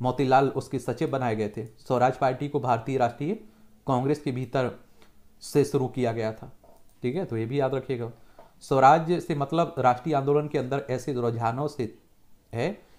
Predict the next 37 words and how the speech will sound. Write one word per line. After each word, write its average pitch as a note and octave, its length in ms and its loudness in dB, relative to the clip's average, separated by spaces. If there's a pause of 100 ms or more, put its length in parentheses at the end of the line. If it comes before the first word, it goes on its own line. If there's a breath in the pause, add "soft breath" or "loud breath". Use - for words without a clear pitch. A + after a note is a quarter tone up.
(160 soft breath)
जिसने B2 240 -2
कौंसल D3 360 0
प्रवेश D3+ 320 -2
की D3+ 120 -4
राष्ट्रीय B2+ 360 2
आंदोलन C3+ 340 -2
के C#3 140 -2
एक B2 140 -4
हिस्से C3 240 -4
के C#3 120 -4
रूप B2+ 140 -2
में B2+ 100 -6
वकालत A#2 440 0
की G#2+ 80 -6
थी A#2+ 240 -10 (540 soft breath)
और B2 140 4
इनका C#3 240 4
मानना D#3 220 2
था F3 120 -2
कि D3+ 100 -4
कांग्रेस C#3+ 360 -2
को D3+ 100 -4
चुनाव C3+ 340 2
लड़कर C3+ 220 0
कौंसिल C#3 420 -2
में C3+ 120 -6
जाना A#2+ 240 -2
चाहिए A#2 340 -6 (420 soft breath)
और A#2 60 -4
स्वशासन C#3 540 2
की, D3+ 340 -4 (180 loud breath)
शासन C3+ 320 2
की C#3+ 140 -6
गलत C3 260 0
नीतियों C#3+ 300 -4
का C#3+ 100 0
राजनीतिक B2+ 460 0